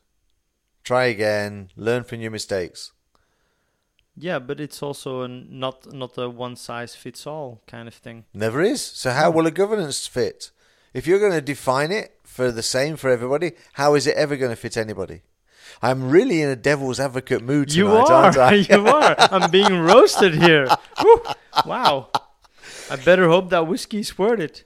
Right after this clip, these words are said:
Speaker 2: Okay.
Speaker 1: Aye, it will
Speaker 2: No.
Speaker 1: be, and it will only be a few more minutes. <laughs> Naturally,
Speaker 2: Yeah,
Speaker 1: we've been
Speaker 2: yeah.
Speaker 1: going for forty-five minutes, old son.
Speaker 2: Oh, now it's me. Oh, okay. <laughs>
Speaker 1: <laughs> I said we have been
Speaker 2: Oh,
Speaker 1: going for
Speaker 2: okay.
Speaker 1: forty-five
Speaker 2: Oh, okay.
Speaker 1: minutes. Why are you
Speaker 2: No.
Speaker 1: feeling so, uh,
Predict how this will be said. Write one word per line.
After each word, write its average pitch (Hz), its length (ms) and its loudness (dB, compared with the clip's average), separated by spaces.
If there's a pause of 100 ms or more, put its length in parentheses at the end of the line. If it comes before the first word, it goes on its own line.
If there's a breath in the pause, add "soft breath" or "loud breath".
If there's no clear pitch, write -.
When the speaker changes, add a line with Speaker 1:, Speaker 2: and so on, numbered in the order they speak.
Speaker 2:
Okay. 175 220 -8
Speaker 1:
Aye, 156 420 6
it 147 80 0
will 160 80 2
Speaker 2:
No. 160 60 0
Speaker 1:
be, 139 140 6
and 135 160 0
it 139 140 -4
will 156 80 4
only 151 180 2
be 131 140 0
a 123 40 -2
few 123 220 -6
more 113 160 -4
minutes. 110 340 -8
<laughs> 156 100 -4
Naturally, 160 440 -2
Speaker 2:
Yeah, - 80 -4
Speaker 1:
we've 330 160 4
been 170 140 -2
Speaker 2:
yeah. - 60 -6
Speaker 1:
going 135 180 6
for 120 120 -4
forty-five 151 640 -2
minutes, 247 340 -8
old 120 180 -2
son. 104 340 -6 (100)
Speaker 2:
Oh, 247 140 -4
now 175 240 0
it's - 180 -8
me. 294 360 -4
Oh, 277 240 -4
okay. 240 300 -10 (220)
<laughs> - 200 -20 (100)
Speaker 1:
<laughs> - 200 -2
I 185 60 2
said 208 260 0
we 190 360 -2
have 143 260 4
been 139 220 -6
Speaker 2:
Oh, - 60 -6
Speaker 1:
going 131 380 4
for 131 80 -4
Speaker 2:
okay. 135 100 -4
Speaker 1:
forty-five 135 260 0
Speaker 2:
Oh, 143 140 4
okay. - 40 0
Speaker 1:
minutes. 120 180 -8 (320 loud breath)
Why 165 200 4
are 311 60 0 (140)
you 131 120 -2
Speaker 2:
No. 190 180 -2
Speaker 1:
feeling 107 340 -6
so, 92 480 -6
uh, 85 320 -6